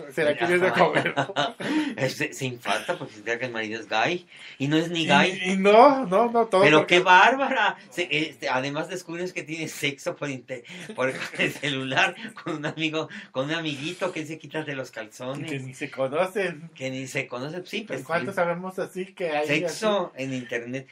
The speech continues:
Speaker 2: Es una película excelente.
Speaker 1: Muy
Speaker 2: Excelente.
Speaker 1: buena, a mí me encantó, me encantó, me
Speaker 2: Cecilia
Speaker 1: encantó.
Speaker 2: Suárez está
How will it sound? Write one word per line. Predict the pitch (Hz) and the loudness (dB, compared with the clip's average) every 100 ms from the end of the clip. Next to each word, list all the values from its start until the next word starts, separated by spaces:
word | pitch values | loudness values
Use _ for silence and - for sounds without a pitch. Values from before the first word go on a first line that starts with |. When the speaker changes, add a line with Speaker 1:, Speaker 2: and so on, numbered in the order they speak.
| - | -14
Speaker 2:
Es | 220 214 | -14 -8
una | 127 | -8
película | 107 104 92 | -8 -10 -12
excelente. | - 85 80 80 - - - - - - _ - | -14 -16 -16 -16 -18 -20 -20 -20 -20 -20 _ -14
Speaker 1:
Muy | 107 | -6
Speaker 2:
Excelente. | 156 196 196 | 4 6 6
Speaker 1:
buena, | 170 151 139 | 6 4 2
a | |
mí | 143 | 0
me | 160 | -2
encantó, | 139 120 113 120 | -2 -2 -2 -6
me | 110 | -6
encantó, | 110 110 | -4 0
me | 127 | 0
Speaker 2:
Cecilia | 113 131 143 | 0 0 0
Speaker 1:
encantó. | - | 2
Speaker 2:
Suárez | 120 135 | 0 0
está | - 107 | -6 -8